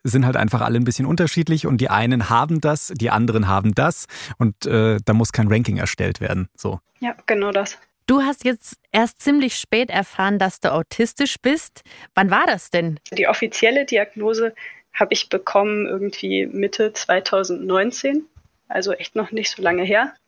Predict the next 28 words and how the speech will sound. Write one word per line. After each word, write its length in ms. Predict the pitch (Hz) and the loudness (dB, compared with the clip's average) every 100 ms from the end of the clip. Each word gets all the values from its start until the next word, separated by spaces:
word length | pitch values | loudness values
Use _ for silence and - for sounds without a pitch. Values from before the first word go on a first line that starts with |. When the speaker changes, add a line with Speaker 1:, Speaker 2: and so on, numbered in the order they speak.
| - | -2
Speaker 2:
Und 540 | 190 190 185 - - _ | 0 0 -2 -6 -10 _
so 140 | - 190 | -6 0
den 160 | 190 | 2
ersten 320 | 190 226 - 220 | 2 0 0 -4
Verdacht 480 | - 175 185 - | -2 2 2 2
hatte 160 | 220 214 | -2 -2
ich 140 | - | -2
allerdings 460 | - 202 202 190 202 | 0 0 0 -4 -2
auch 120 | - | -2
schon 260 | - - 185 | -2 -2 -4
viel 320 | - - 185 | -4 -4 -4
eher. 340 | - 190 170 170 - _ | 0 0 0 -4 -18 _
Speaker 3:
Wie 120 | 196 | 0
ging's 260 | 190 233 262 | 4 2 2
dir 80 | 240 | 0
denn 120 | 226 | 2
damit, 260 | 208 208 | 0 0
als 180 | - 202 | -2 -2
du 60 | - | 0
dann 280 | 196 185 190 | 0 0 -2
wirklich 420 | 170 190 - 208 | -2 -2 -2 -2
so 100 | - | 2
auf 200 | 175 175 | 2 2
dem 80 | 202 | 0
Papier 360 | 185 185 - 220 | 0 0 0 0
bekommen 360 | 202 - 180 | 0 0 0
hast, 320 | 175 170 - | 0 -2 -6
yo, 220 | 156 190 | 0 0